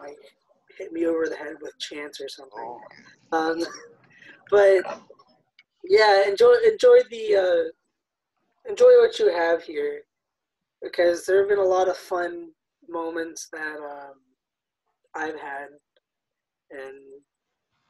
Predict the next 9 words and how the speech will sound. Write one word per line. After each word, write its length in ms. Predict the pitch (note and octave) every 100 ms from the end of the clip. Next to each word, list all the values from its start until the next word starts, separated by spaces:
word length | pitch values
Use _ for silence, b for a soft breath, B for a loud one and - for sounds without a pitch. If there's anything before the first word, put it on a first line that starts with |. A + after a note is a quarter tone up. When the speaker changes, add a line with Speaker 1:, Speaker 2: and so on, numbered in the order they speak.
| _
Speaker 1:
you'll 160 | - F3
m-, 220 | E3+ F#3+ _ _ -
most 320 | F#3 F#3+ F#3
likely 380 | G3 F3 F3 F3
always 400 | E3+ E3 E3+ E3
remember 400 | D#3+ D#3 D#3+ D3
those. 480 | C3+ C3+ C3 - - _ _ _ _ _ _ _ _ _
And 380 | D3+ C#3+ C#3 C#3 C#3 _ _ _ _ _ _
I'll 140 | -